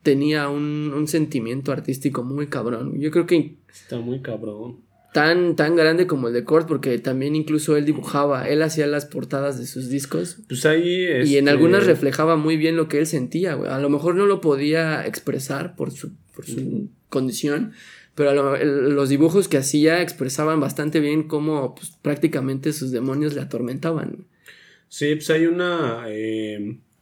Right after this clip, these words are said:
Speaker 2: Bueno, hay varias imágenes o fotografías, eh, muy, eh, importantes de Kurt Cobain, donde sale con una playera de la portada del
Speaker 1: Del
Speaker 2: disco
Speaker 1: clásico
Speaker 2: de
Speaker 1: Hi, How
Speaker 2: Daniel
Speaker 1: Are You?
Speaker 2: Johnson, que
Speaker 1: Ujú.
Speaker 2: es el Hi,
Speaker 1: Hi,
Speaker 2: How
Speaker 1: How
Speaker 2: Are
Speaker 1: Are
Speaker 2: You,
Speaker 1: You?
Speaker 2: y con un monito con
Speaker 1: Es como un
Speaker 2: es
Speaker 1: alien.
Speaker 2: como un alien, ¿no?
Speaker 1: Ujú.
Speaker 2: Algo así.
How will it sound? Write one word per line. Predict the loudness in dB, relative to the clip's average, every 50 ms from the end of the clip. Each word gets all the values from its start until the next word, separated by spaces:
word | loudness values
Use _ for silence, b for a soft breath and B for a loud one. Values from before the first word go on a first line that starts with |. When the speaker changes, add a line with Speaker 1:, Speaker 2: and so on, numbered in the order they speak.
| _
Speaker 2:
Bueno, | -12 -8 -4 -2 -2 0
hay | 0 0
varias | 2 2 2 0 0 0
imágenes | 0 0 -2 -2 -2 0 0 0 0 -2 -4 -8
o | -10 -10 -8 -8 -10
fotografías, | -10 -10 -8 -6 -4 -4 -4 -4 -2 0 0 0 0 -2 -6 -6
eh, | -6 -4 -4 -4 -6 -8 -8 -8
muy, | -6 -4 -2 -2 -2 -4 -6 -6 -6
eh, | -6 -6 -4 -4 -4 -4 -4 -6 -8 -12 -14 -16 -18 _ _ _ -6
importantes | -4 -4 -4 -2 -4 -4 -2 -2 -2 -2 -2 -2 -2 -2
de | -2 -4 -2
Kurt | -4 -6 -4
Cobain, | -4 -4 -2 -2 -2 -2 -4 -4 -2
donde | 0 0 0 0 0 -2 -2
sale | -2 -2 -2 -2 -2 -2
con | -4 -4 -4 -2 -2 -2
una | -2 -2 -2 -2 -2
playera | -4 -4 -2 -2 -2 -2 -2 -2 -2 -2
de | -2 -2 -4 -4
la | -8 -10 -10 -10 -10 -10 -10 -8
portada | -6 -6 -4 -4 -2 0 0 0 0
del | 0 -2 -2 -2
Speaker 1:
Del | 0 0
Speaker 2:
disco | 0 2 2
Speaker 1:
clásico | 2 2 2 2 0 0 0 0
Speaker 2:
de | 0
Speaker 1:
Hi, | 0 0 0 0
How | 0
Speaker 2:
Daniel | 0 2 2 4 4 2
Speaker 1:
Are | 2 2
You? | 0
Speaker 2:
Johnson, | -2 -2 -2 -2 -2 -2 -2 -2
que | -2
Speaker 1:
Ujú. | -2 -2
Speaker 2:
es | -2 -2
el | -2 -2 -2 -2 -4 -6 -8 -10 -14 -16 -18 _ _ _ _ -4
Hi, | -2
Speaker 1:
Hi, | -2 0 2
Speaker 2:
How | 4 4 6
Speaker 1:
How | 6
Speaker 2:
Are | 4 4
Speaker 1:
Are | 2 2
Speaker 2:
You, | 0 0
Speaker 1:
You? | 0 0
Speaker 2:
y | -2 -2
con | -4 -4 -4
un | -2 -2
monito | -2 -2 -2 -2 -4 -4 -4 -4 -4
con | -6 -8 -12 -12 -12 -12 -14 -14 -16 -16 -18 -18 _ _ _ -8
Speaker 1:
Es | -2 0
como | 2 2 4
un | 4 4 4
Speaker 2:
es |
Speaker 1:
alien. | 4 4 4 4 2 2
Speaker 2:
como | 0 -2 -2
un | -4 -4
alien, | -4 -2 -2 -2 -2 -2
¿no? | -4 -4
Speaker 1:
Ujú. | -4 -6
Speaker 2:
Algo | -8 -10 -12
así. | -12 -12 -12 -14 -14 -14